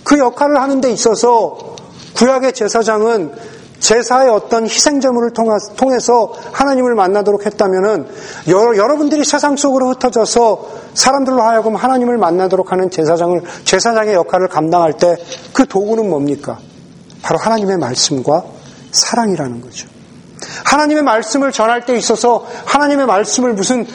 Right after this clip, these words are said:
윽박지르고 광유-, 강요하고 호전적인 역할로 그것을,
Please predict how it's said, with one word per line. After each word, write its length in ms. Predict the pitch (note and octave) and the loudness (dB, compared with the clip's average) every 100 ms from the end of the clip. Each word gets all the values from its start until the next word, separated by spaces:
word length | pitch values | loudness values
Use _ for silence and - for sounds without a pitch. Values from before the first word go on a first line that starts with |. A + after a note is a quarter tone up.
| - - | -14 -2
윽박지르고 1040 | A#3+ B3 - C#4 C#4 - A#3+ A3 A#3 F#3 - | 0 0 0 0 0 -2 0 2 0 0 -4
광유-, 500 | - D#3 G#3 B3+ A#3+ | 0 0 2 -2 -2
강요하고 920 | - D#3 A3+ C4 A#3 A#3 A3 A3 - - - - D#4 | -2 0 2 2 2 2 2 0 -2 -12 -14 0 0
호전적인 540 | D#4 D4+ C#4 C4+ C4+ | 2 0 0 0 0
역할로 580 | G#3+ G#3+ A#3 A#3+ A#3 - - - | 0 0 0 2 2 -2 -12 -4
그것을, 460 | A3 C4+ C#4+ C4 | 0 0 0 0